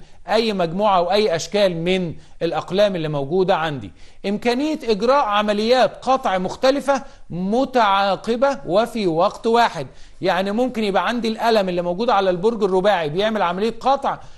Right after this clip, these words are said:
وقلم كمان من البرج السداسي بيعمل عملية قطع، والاتنين في وقت واحد، زائد ان انا ممكن اعمل عمليات متتالية، اغير القلم واشتغل.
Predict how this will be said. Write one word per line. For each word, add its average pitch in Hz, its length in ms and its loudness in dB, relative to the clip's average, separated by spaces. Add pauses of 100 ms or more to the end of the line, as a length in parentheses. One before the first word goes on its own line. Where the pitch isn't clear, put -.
(160)
وقلم 233 500 2
كمان 233 440 0
من 202 140 -2
البرج 185 560 0
السداسي 220 580 -2
بيعمل 196 540 -2
عملية 165 380 -2
قطع، 220 360 0 (220)
والاتنين 196 720 0
في 220 140 -8
وقت 175 340 -4
واحد، 208 500 2 (640)
زائد 240 460 0
ان 226 180 0
انا 254 140 0
ممكن 247 360 0
اعمل 233 280 0
عمليات 143 500 -4
متتالية، 220 680 0
اغير 202 320 0
القلم 233 360 0
واشتغل. 214 460 0